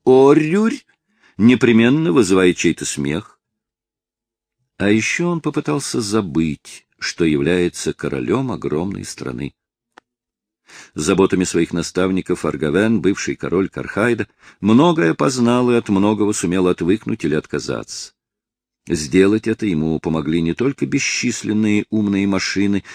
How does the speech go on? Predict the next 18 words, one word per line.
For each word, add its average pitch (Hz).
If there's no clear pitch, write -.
и 90
неохватный 98
опыт 101
икумены, 90
но 85
и 95
самое 143
простое, 151
хотя 117
и 117
самое 120
доходчивое — 92
живые 78
люди, 170
их -
слова 65
и 135
поступки. -